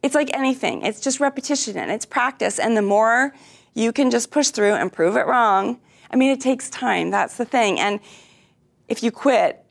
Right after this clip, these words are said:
the time's gone, right? And that's what it wants you to do. So if you can just, I know it's so hard, but, um, one of the things, and I'm so not trying to push my other book here, <laughs> but in Creative Block, I asked the fifty artists to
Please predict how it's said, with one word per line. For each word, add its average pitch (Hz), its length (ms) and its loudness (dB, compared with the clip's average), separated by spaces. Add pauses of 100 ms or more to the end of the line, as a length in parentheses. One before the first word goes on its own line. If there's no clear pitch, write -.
(360)
the 214 60 -10
time's 196 380 -2
gone, - 400 0 (500)
right? 208 340 0
And 240 140 2
that's 269 240 2
what 294 100 4
it 220 80 4
wants 226 280 2
you 214 80 -4
to 202 80 -4
do. 226 280 0
So 214 240 2
if 233 160 0
you 262 80 0
can 254 220 0
just, 294 420 0 (360)
I 262 80 -2
know 269 200 2
it's 262 140 -2
so 254 240 2
hard, 233 380 0
but, - 180 -2 (440)
um, 208 360 0
one 247 180 2
of 330 80 2
the 311 120 2
things, 254 260 -2
and - 160 -2
I'm 202 280 -2
so 220 320 0
not 190 240 0
trying 208 260 0
to 214 60 -2
push 233 280 -2
my - 240 -2 (100)
other - 180 -2
book 214 240 -2
here, - 240 0
<laughs> - 60 -20
but 339 140 -4 (680)
in 294 160 4
Creative 285 340 0
Block, 175 360 0
I 226 160 0
asked 208 480 -2 (120)
the 196 420 2
fifty 233 360 0
artists 180 300 -2
to - 140 -4